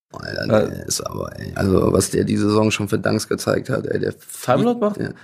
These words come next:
Speaker 1: der fliegt ja
Speaker 2: Ja.
Speaker 1: förmlich durch, also der, der, der, der levitiert, das ist gar kein Fliegen, der
Speaker 2: Mhm.
Speaker 1: levitiert so durch die
Speaker 2: Schönes
Speaker 1: Zone.
Speaker 2: Wort.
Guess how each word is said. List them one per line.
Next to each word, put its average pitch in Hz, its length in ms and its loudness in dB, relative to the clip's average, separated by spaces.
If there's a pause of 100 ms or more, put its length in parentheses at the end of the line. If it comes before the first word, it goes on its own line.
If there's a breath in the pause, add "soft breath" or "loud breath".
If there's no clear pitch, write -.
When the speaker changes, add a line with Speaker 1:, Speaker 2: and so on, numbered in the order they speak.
(100)
Speaker 1:
der 104 100 0
fliegt 135 400 -6
ja - 100 4
Speaker 2:
Ja. 131 120 6
Speaker 1:
förmlich 104 320 2
durch, 104 260 -4
also 104 140 0
der, 110 100 2
der, 107 220 2
der, 107 220 0
der - 160 -4
levitiert, 123 680 2
das 113 80 0
ist - 60 -4
gar 123 100 4
kein 107 120 -2
Fliegen, 120 340 0
der 101 80 4
Speaker 2:
Mhm. 107 80 0
Speaker 1:
levitiert 113 520 2
so 110 100 0
durch 101 180 2
die 98 60 -4
Speaker 2:
Schönes 98 120 0
Speaker 1:
Zone. 104 200 4
Speaker 2:
Wort. 95 140 2